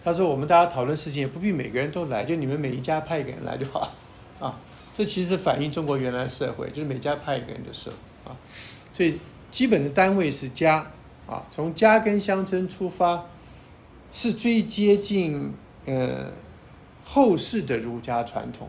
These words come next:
的，啊，所以它保存的儒家的传统比较多。那，呃，共产党当然就是马列了啊，呃，国民党是民族主义，所以是不同的，但是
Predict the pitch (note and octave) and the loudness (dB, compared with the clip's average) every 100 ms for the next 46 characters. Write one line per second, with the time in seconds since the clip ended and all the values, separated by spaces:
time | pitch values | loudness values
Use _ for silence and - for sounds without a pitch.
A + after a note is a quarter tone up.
0 | - - - - - - - - - - | -16 -20 -20 -20 -20 -20 -20 -14 -14 -14
1 | - - - - - G3 G3 G3 G#3+ F#3 | -20 -20 -20 -18 2 2 4 6 6 6
2 | A#2+ - B2+ C3+ C#3+ B2 B2+ C#3+ D#3+ D3 | 2 2 -4 -2 -2 -2 -4 0 0 0
3 | - B2+ B2+ A#2+ A2 - - E3+ E3+ - | -4 -6 -4 -6 -6 -8 -4 -2 -2 -6
4 | - - - - - - D#3 C#3 - - | -18 -20 -20 -20 -12 0 2 2 -2 -14
5 | - C#3 B2+ B2 C3+ C3+ G3 E3+ E3+ D#3+ | -2 2 2 0 -4 -2 2 4 2 2
6 | A#2 G2 - - - C3+ B2+ B2+ B2+ A#2+ | 0 0 -12 -16 -4 0 0 0 -4 -6
7 | A#2+ A#2 - - - - - A#2+ G#2+ C#3 | -6 -6 -6 -10 -16 -16 -6 -4 0 2
8 | C3 G#2 - - - - C#3 C3 - - | 2 0 -8 -14 -14 -10 -8 -8 -10 -14
9 | - - - C#3+ F#3 D#3 A2+ - - B2 | -14 -12 -2 0 2 2 2 0 -6 -4
10 | B2 C3 C#3+ A#2+ A#2+ C#3+ C#3 - - - | -2 -4 -6 -6 -4 -4 -6 -10 -20 -20
11 | - - - - C#3 C3 - C3 B2+ - | -20 -20 -14 -2 0 0 -2 -4 -4 -8
12 | - - - - A#2 B2 A#2+ - - - | -16 -6 -6 -4 -4 -2 -4 -6 -14 -20
13 | - - - - F3+ D#3+ - D3+ C#3 C3 | -20 -20 -8 2 2 2 -2 -2 -2 -2
14 | B2+ | -2